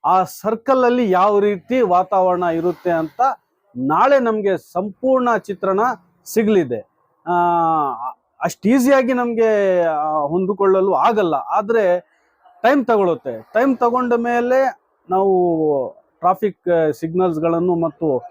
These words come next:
ಟ್ರಾಫಿಕ್ ಆದೇಶ ನಮ್ಗೆ ಏನ್ ಕೊಟ್ಟಿದ್ದಾರೆ ಮಾನ್ಯ ಜಿಲ್ಲಾಧಿಕಾರಿಗಳು ಮತ್ತು ಮಾನ್ಯ, ಆ, ಪೊಲೀಸ್ ಅಧೀಕ್ಷಕರ ಒಂದು ಆದೇಶಗಳನ್ನು ನಮ್ಮ ಮುಳಬಾಗಿಲು ತಾಲೂಕಿನ ಜನತೆಗೆ,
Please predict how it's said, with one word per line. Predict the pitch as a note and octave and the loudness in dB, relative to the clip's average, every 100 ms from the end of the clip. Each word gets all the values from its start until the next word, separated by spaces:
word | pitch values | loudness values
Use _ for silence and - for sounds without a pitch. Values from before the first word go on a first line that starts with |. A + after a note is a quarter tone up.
| - _ _ | -18 _ _
ಟ್ರಾಫಿಕ್ | - F3 F#3+ A3 - _ _ _ _ | 0 0 2 -2 -4 _ _ _ _
ಆದೇಶ | C#3+ G#3 B3 A#3 | -2 0 2 0
ನಮ್ಗೆ | G#3 F#3+ F3+ | -2 -2 0
ಏನ್ | E3 G3 F#3 | 0 -2 -2
ಕೊಟ್ಟಿದ್ದಾರೆ | F#3 F#3+ F3+ F3 E3+ C3 - _ _ | -4 -2 0 2 2 0 -4 _ _
ಮಾನ್ಯ | D3 E3+ F3 D3+ | -4 0 0 -2
ಜಿಲ್ಲಾಧಿಕಾರಿಗಳು | B2 D3+ F#3+ G3 F#3 F#3 F3+ F#3 F#3+ G#3+ - | -2 0 0 0 -2 -2 -2 -2 -2 -2 -4
ಮತ್ತು | E3 D#3+ E3 D3 A#2+ B2 | -8 -6 -4 -4 -4 -4
ಮಾನ್ಯ, | D#3+ F3 D#3 A#2+ _ _ _ | -2 0 -2 -4 _ _ _
ಆ, | - | -10
ಪೊಲೀಸ್ | - G#3+ A#3+ - | -2 0 0 -2
ಅಧೀಕ್ಷಕರ | F#3 G#3+ - F#3 F3+ | -4 -6 -8 -6 -2
ಒಂದು | D#3+ D#3 D3+ C3 | 0 -2 -4 -2
ಆದೇಶಗಳನ್ನು | D#3 G#3 G#3+ - F3 E3+ E3+ E3 D3+ B2 | 0 0 0 -2 -2 -2 -4 -6 -6 -8
ನಮ್ಮ | D3 D3+ C3+ | -8 -6 -4
ಮುಳಬಾಗಿಲು | C3+ F3+ A3 G#3+ G3+ | -2 0 2 2 -2
ತಾಲೂಕಿನ | F3+ F3 E3+ E3+ E3+ C3+ - _ _ A#2+ | -2 -2 -2 -4 -4 -4 -6 _ _ -6
ಜನತೆಗೆ, | C#3+ A3 B3 A3+ G#3 | -2 0 0 0 0